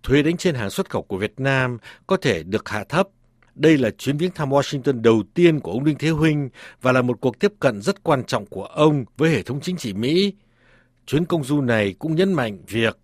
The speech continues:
Mỹ sẵn sàng công nhận vai trò trung tâm của Đảng Cộng sản trong hệ thống chính trị Việt Nam. Nếu ông Huynh trở thành vị lãnh đạo sắp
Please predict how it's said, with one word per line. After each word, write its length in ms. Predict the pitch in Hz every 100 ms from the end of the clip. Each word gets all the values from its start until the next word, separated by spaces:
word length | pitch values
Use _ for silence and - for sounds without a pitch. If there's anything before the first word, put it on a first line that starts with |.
| -
Mỹ 220 | 110 170
sẵn 200 | - 190
sàng 200 | - 107
công 200 | - 147
nhận 160 | 127
vai 160 | 95 147
trò 200 | - 98 -
trung 240 | 185 180
tâm 300 | 147 175 160
của 120 | 120
Đảng 140 | 98 92
Cộng 180 | 110 104
sản 440 | - 113 92 69 - - - -
trong 180 | 160
hệ 120 | 131 104
thống 200 | 131 160
chính 180 | 175
trị 180 | 180 139
Việt 260 | 87 104 -
Nam. 380 | 135 131 123 110 _ _ _ _ _ _ -
Nếu 220 | 107 135
ông 200 | 160 170
Huynh 320 | 143 160 156 139
trở 140 | -
thành 180 | 85 117
vị 120 | 107
lãnh 160 | 120 165
đạo 140 | 151
sắp 220 | - -